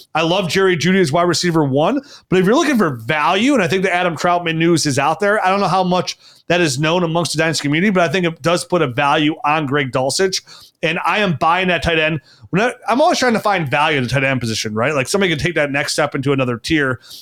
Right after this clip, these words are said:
And I think in Sean Payton's offense, I think Greg Dulcich has the possibility to do it. And I'm with Matt. Like, yeah, could he, could he totally screw the whole thing up and go Adam Trautman 'cause that's his guy you brought over from New Orleans?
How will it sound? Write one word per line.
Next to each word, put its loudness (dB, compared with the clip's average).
And 0
I 0
think -4
in 0
Sean 0
Payton's 0
offense, 0
I -2
think -2
Greg -2
Dulcich -2
has 0
the -2
possibility 0
to 0
do 2
it. 0
And 0
I'm 2
with 0
Matt. 0
Like, -2
yeah, 0
could -2
he, 0
could 2
he 0
totally 2
screw 0
the 2
whole 2
thing 0
up 0
and -2
go 2
Adam -2
Trautman -2
'cause -4
that's 0
his -4
guy -2
you 0
brought 0
over -4
from -4
New -2
Orleans? 0